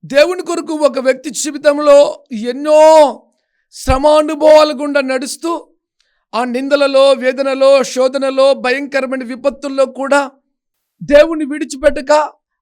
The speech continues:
ఆయన మార్గంలో నడుస్తూ మనం ముందుకు వెళ్ళినప్పుడు, మనలో, మనలో దేవునికి ఇంకా ఏవైనా నచ్చనివైనట్టుంటే,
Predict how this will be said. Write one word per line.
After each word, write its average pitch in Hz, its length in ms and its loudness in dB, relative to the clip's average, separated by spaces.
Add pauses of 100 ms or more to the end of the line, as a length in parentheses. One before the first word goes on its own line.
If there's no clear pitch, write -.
(100)
ఆయన 269 180 -2
మార్గంలో 285 640 0
నడుస్తూ 269 480 -6
మనం 269 240 -6
ముందుకు 269 320 -8
వెళ్ళినప్పుడు, 254 760 -4 (340)
మనలో, 262 640 0
మనలో 269 500 -2
దేవునికి 262 680 -6
ఇంకా 277 760 0
ఏవైనా 285 440 -2
నచ్చనివైనట్టుంటే, 262 1200 -6